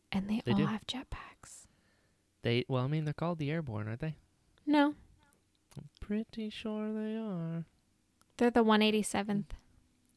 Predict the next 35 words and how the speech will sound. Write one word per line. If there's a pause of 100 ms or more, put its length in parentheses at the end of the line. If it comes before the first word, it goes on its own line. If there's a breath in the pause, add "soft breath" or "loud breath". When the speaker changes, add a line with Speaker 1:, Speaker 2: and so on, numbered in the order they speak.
Speaker 2:
Yeah,
isn't
it
the
one
eighty-seventh
Airborne? (180)
They're
like
the
beehive
with
the
purple? (920)
Speaker 1:
I
didn't
think
so. (680)
Speaker 2:
Well, (1120)
all
right. (100)
Speaker 1:
I
mean,
I
could
be
wrong. (580 soft breath)
But,
I
mean,
every
battalion
has
airborne (240)
troopers.